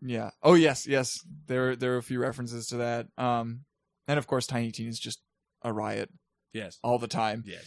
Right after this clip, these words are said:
Speaker 1: Um,
Speaker 2: But it was also
Speaker 1: Yeah.
Speaker 2: incredibly feelsy, and you, you didn't think it
Speaker 1: Mm-hmm.
Speaker 2: was going to be going into it. It's just like, "Oh, this is silly, this is fun, this is gonna be great 'cause of the setting that it's in," and then it just punches you in the face with feels. It's just like,
Speaker 1: A-
Speaker 2: "God damn it."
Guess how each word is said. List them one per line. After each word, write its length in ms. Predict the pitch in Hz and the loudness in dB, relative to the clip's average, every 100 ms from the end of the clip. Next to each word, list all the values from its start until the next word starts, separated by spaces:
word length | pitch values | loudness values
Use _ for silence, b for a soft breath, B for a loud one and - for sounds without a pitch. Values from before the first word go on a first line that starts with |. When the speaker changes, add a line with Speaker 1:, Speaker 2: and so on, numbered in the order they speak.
| 139 - | -20 0
Speaker 1:
Um, 540 | 131 127 120 117 117 - _ _ _ | 4 6 4 0 -10 -16 _ _ _
Speaker 2:
But 100 | - | -6
it 60 | 165 | 0
was 160 | 175 190 | 2 0
also 220 | 247 175 | 0 0
Speaker 1:
Yeah. 40 | |
Speaker 2:
incredibly 440 | 160 165 151 135 123 | 0 0 -2 -2 -4
feelsy, 440 | - 131 127 113 | -2 -2 -2 -4
and 120 | 113 | -2
you, 120 | 131 143 | -2 -2
you 160 | 156 156 | 0 0
didn't 380 | 135 175 208 175 | 2 2 2 -2
think 320 | - 196 139 | 0 2 2
it 80 | 135 | 2
Speaker 1:
Mm-hmm. 80 | |
Speaker 2:
was 160 | 165 147 | 2 0
going 300 | 165 170 185 | 0 2 2
to 100 | 165 | 0
be 140 | 123 | -4
going 340 | 104 135 143 135 | -6 -4 -2 -2
into 180 | 147 113 | -2 -2
it. 80 | |
It's 100 | 110 | -4
just 160 | 131 135 | -6 -4
like, 140 | 135 170 | -4 -2
"Oh, 100 | 170 | -4
this 200 | 131 147 | -2 -4
is 80 | |
silly, 220 | - 131 123 | -4 -2 -2
this 180 | 117 | -4
is 80 | - | -8
fun, 160 | - 113 | -6 -6
this 140 | 113 | -4
is 60 | - | -4
gonna 160 | 123 | -6
be 100 | 107 | -8
great 440 | 104 104 127 139 110 | -10 -12 -6 -4 -4
'cause 140 | 127 | -10
of 60 | 113 | -8
the 80 | 117 | -4
setting 260 | 135 127 | -2 -2
that 140 | 113 101 | -4 -6
it's 160 | 104 | -8
in," 80 | 98 | -8
and 120 | 101 | -6
then 120 | 127 | -4
it 80 | 131 | -2
just 180 | 127 - | -4 4
punches 340 | - 156 135 | 4 4 -4
you 140 | 123 123 | -6 -6
in 60 | |
the 80 | 120 | -8
face 360 | - 127 92 - | -6 -6 -6 -14
with 120 | 101 | -12
feels. 360 | - 110 98 110 | -8 -8 -10 -14
It's 120 | 107 | -14
just 100 | 156 | -8
like, 120 | 175 | -8
Speaker 1:
A- 20 | |
Speaker 2:
"God 220 | 208 240 240 | -4 -4 0
damn 200 | 190 | 0
it." 120 | 147 | 0